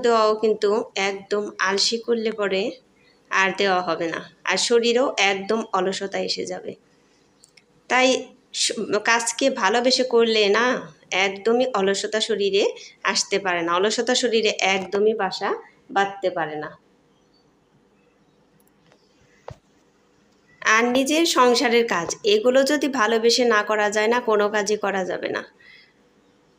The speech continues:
কাজগুলো অপূর্ণই থেকে যাবে। সেই জন্য একদমই কিন্তু ভালোবেসে কাজগুলো করছি। আর আমার কিন্তু করতে ভালোও লাগছে, কারণ একদম সকাল থেকে কাজ করলে না শরীরে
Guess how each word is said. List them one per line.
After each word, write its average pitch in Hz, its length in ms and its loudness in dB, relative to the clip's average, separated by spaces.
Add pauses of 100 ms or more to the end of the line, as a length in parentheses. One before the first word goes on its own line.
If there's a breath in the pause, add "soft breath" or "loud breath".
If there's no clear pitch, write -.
(340)
কাজগুলো 226 460 2
অপূর্ণই 226 560 4
থেকে 208 200 0
যাবে। 185 300 -2
সেই 220 260 0
জন্য 262 220 2 (340)
একদমই 208 380 -2
কিন্তু 254 220 -2 (140)
ভালোবেসে 208 440 0 (120)
কাজগুলো 196 460 -2 (500 loud breath)
করছি। 208 400 0 (200)
আর 190 240 2
আমার 220 280 2
কিন্তু 262 280 0
করতে 226 340 0
ভালোও 190 420 2
লাগছে, 180 320 -2
কারণ 208 220 0 (260)
একদম 226 360 0
সকাল 226 400 0
থেকে 220 240 -2
কাজ 208 260 -2
করলে 214 320 0
না 240 140 4 (500 loud breath)
শরীরে 247 440 4